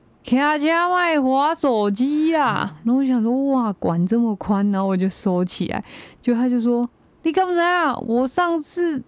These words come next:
拿出来看个时间就被开单了呢。”然后我就说：“哇，你真好心欸。”然后结果他就在旁边攻击大堆，然后跟我说他，他被开单，他多委屈，怎样怎样，然后叫我不要，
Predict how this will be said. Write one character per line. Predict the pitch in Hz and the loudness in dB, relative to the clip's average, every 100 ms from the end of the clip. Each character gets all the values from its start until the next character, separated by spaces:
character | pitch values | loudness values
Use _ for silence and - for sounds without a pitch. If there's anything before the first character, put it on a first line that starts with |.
| - _ _ - | -16 _ _ -2
拿 | 339 359 | 0 2
出 | 381 | 2
来 | 381 330 | 0 0
看 | 381 359 | 0 0
个 | 330 | -2
时 | 277 302 302 | -2 -4 0
间 | 339 339 | 0 0
就 | 339 | 0
被 | 339 | -2
开 | - 320 320 | -2 -2 -2
单 | - 311 302 302 | 0 0 0 2
了 | 277 262 | 2 2
呢。” | 262 262 262 254 _ _ _ _ _ - - - _ | 0 0 -2 -6 _ _ _ _ _ -20 -20 -20 _
然 | 269 | 0
后 | |
我 | 285 | 0
就 | 277 277 | 2 0
说 | 262 143 | 0 0
：“哇， | 262 | 0
你 | 214 185 | 0 -2
真 | 196 233 | 0 0
好 | 220 214 175 | 0 0 -2
心 | - - 196 202 | -4 -2 0 0
欸。” | 180 | 0
然 | 180 | 0
后 | 233 | 0
结 | 254 | 0
果 | 233 | 0
他 | 226 | 0
就 | 233 240 - - - | 0 -2 -6 -20 -14
在 | - 262 | -2 0
旁 | 226 226 | 2 2
边 | 247 226 _ _ _ - | 0 -2 _ _ _ -2
攻 | 233 247 | 2 2
击 | 202 | 0
大 | 175 170 165 | -2 -2 -2
堆， | - 202 208 | -2 0 0
然 | 196 180 | 0 0
后 | 196 202 - | -2 -4 -2
跟 | 226 | -2
我 | 202 | 0
说 | 170 202 208 | -2 -2 -2
他， | 196 208 208 - | -2 -2 -2 -4
他 | 220 | -2
被 | 214 208 | -2 -2
开 | - 190 190 | -2 -2 0
单， | 196 190 | 0 0
他 | 196 208 | 0 -2
多 | - 180 180 196 | -2 0 2 0
委 | 175 | 0
屈， | 160 - 180 | -4 -4 -4
怎 | 170 139 | -2 -4
样 | 160 180 | 0 -2
怎 | 170 | -2
样， | 151 165 | -2 -2
然 | 170 | 0
后 | 175 | -2
叫 | 175 190 | 0 -2
我 | 151 | -2
不 | - | -4
要， | 156 160 170 | -2 0 -2